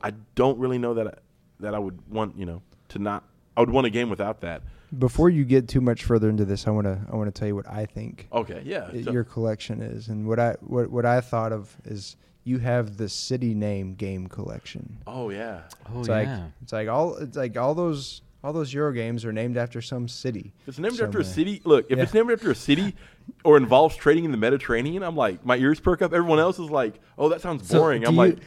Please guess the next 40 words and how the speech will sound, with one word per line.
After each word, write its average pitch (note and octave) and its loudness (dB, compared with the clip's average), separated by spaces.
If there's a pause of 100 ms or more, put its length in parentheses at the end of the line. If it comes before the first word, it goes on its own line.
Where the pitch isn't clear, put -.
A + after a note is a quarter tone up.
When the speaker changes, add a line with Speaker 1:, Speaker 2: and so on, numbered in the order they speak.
(140)
Speaker 4:
would D3 0
you D#3+ 2
actually, E3 2
like, C#3 -4
put D3+ -2
'em D3 0
on D#3 0
your D3 -2
shelf C3+ -2
so - -8
you B2+ -4
build B2 -2
a C3 -4
map G#2+ -8 (160)
of A2 -8
Europe? A#2+ -4 (300)
Speaker 1:
That, D3+ -6 (360)
oh, C#3+ 0
see, D#3+ -6
now, E3+ 6
now C#3+ 2
you've G3 2
just - 0
given D#3+ 2
me, B2 -2 (760)
now F3 2
that's, E3 0 (100)
that F3 2
is F3+ -10
my C#3+ 0
goal C#3 0
for C3+ -12
two C#3+ -10
thousand B2+ -4
seventeen, A#2 -10
Speaker 4:
That - -
is - -
the A#2+ -10
Speaker 1:
two A2 -6
thousand D#3+ -2